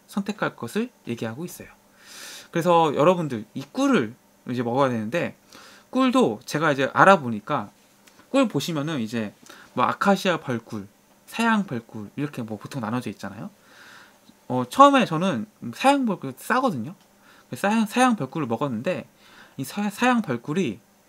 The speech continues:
전 몰랐는데 놀랍게도 이게 그 우리가 생각하는 그 꿀은 벌이 막 자유롭게 막 농장이나 뭐 숲에서 막 꿀,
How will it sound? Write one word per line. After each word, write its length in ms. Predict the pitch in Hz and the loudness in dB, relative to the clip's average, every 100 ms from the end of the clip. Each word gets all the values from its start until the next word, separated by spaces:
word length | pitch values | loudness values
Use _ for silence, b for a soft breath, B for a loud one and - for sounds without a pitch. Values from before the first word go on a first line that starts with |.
| b | b
전 180 | - 160 | -4 -2
몰랐는데 600 | 123 160 170 110 101 185 _ b b _ | 2 0 0 -4 -6 -10 _ b b _
놀랍게도 760 | 135 185 208 - 117 156 110 - _ _ b b - | 2 2 2 -2 -4 -4 -8 -12 _ _ b b -6
이게 200 | 151 151 | -4 -2
그 440 | 135 123 107 98 _ | -2 -6 -6 -12 _
우리가 180 | - 196 | 2 2
생각하는 580 | 202 220 220 185 165 143 | 4 2 2 -2 -2 -6
그 440 | - 123 110 110 107 _ _ _ _ _ - | -8 -8 -6 -8 -10 _ _ _ _ _ -4
꿀은 460 | 220 208 175 98 - b b | 0 0 -2 -6 -10 b b
벌이 260 | - 156 170 | -2 0 2
막 160 | 143 131 | 0 -2
자유롭게 600 | 147 151 156 - 131 123 | 0 0 -2 -2 -4 -4
막 300 | 113 110 107 _ b b b _ | -8 -12 -16 _ b b b _
농장이나 760 | 139 151 165 160 156 147 143 135 | -2 0 2 0 0 -2 -2 -4
뭐 140 | 123 | -6
숲에서 520 | - 202 196 170 156 | -6 -6 -4 -2 -4
막 260 | 120 120 - | -4 -6 -6
꿀, 160 | - | -14